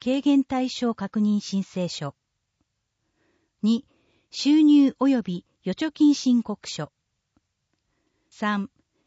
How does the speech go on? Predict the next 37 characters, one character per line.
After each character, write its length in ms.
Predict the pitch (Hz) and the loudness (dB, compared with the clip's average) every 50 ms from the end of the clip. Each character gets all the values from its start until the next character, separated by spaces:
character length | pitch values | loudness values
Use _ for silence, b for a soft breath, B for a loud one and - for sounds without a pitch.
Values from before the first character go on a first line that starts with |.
| _ _ | _ _
資 220 | - - - 311 | -12 -10 -10 -8
産 340 | - - 302 262 214 170 143 - _ | -4 -2 -2 0 0 -2 -6 -6 _
及 220 | 240 262 262 226 | -2 -2 -2 -2
び 160 | - 190 190 | -4 -6 -10
扶 180 | - - - 214 | -10 -8 -4 -2
養 240 | 247 285 311 320 311 | 0 0 2 2 2
の 140 | 311 320 | 2 2
有 60 | 330 320 | 4 4
無 100 | 311 294 | 6 6
に 160 | 254 208 - | 4 4 2
関 200 | - 202 214 220 | -2 -4 -4 -4
す 160 | - - 226 | -4 -6 -8
る 100 | 185 165 | -8 -8
申 260 | - - - 190 202 | -8 -6 -4 -4 -4
告 260 | - - 185 - - | -4 -6 -8 -8 -10
書。 240 | - - - 151 - - _ _ _ _ _ _ _ _ _ _ _ _ _ _ _ _ _ _ _ _ _ - | -14 -12 -12 -12 -12 -14 _ _ _ _ _ _ _ _ _ _ _ _ _ _ _ _ _ _ _ _ _ -2
な 180 | 226 254 240 | -2 0 0
お、 120 | 190 180 - _ _ _ _ _ | -2 -6 -10 _ _ _ _ _
印 180 | 208 247 277 277 | 0 0 0 0
鑑 300 | - 311 294 277 240 208 | 0 -2 -2 -2 0 -2
は 100 | 185 - | -4 -6
手 140 | - 185 208 | -4 0 2
肉 280 | 262 294 - - 302 | 2 2 2 -2 -6
を 80 | 294 285 | -8 -8
使 280 | - - - 285 269 | -10 -10 -8 -4 -2
う 80 | 269 262 | 0 0
も 100 | 254 269 | 2 2
の 160 | 262 277 269 | 2 2 2
を 80 | 240 202 | 0 -2
使 180 | - - 180 | -6 -8 -8
用 140 | 185 196 202 | -6 -6 -8
し 80 | 196 - | -8 -10
て 80 | - | -12
く 80 | - - | -12 -10
だ 140 | 175 180 175 | -10 -10 -10
さ 180 | - - 175 | -8 -10 -10
い。 100 | 160 156 | -10 -12